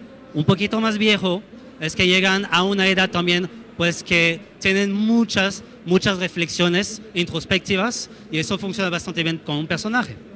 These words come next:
Luego dice, "Dos veces al día, por la mañana y por la noche, el reloj se siente en completa armonía con el resto del mundo. Si alguien mirara el reloj solamente en esos dos momentos,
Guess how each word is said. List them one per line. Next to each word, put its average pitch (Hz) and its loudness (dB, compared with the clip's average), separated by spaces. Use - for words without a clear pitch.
Luego 202 4
dice, 139 -4
"Dos 220 2
veces 233 2
al 190 4
día, 190 4
por 180 0
la 151 4
mañana 170 2
y 185 2
por 160 0
la 147 2
noche, 220 -2
el 165 2
reloj 185 2
se 170 -4
siente 190 2
en 139 -2
completa 190 2
armonía 170 2
con 160 -2
el 139 0
resto 147 -2
del 143 0
mundo. 123 -4
Si - 0
alguien 208 6
mirara 180 6
el 151 4
reloj 151 4
solamente 185 2
en 151 2
esos 147 -2
dos 214 2
momentos, 214 0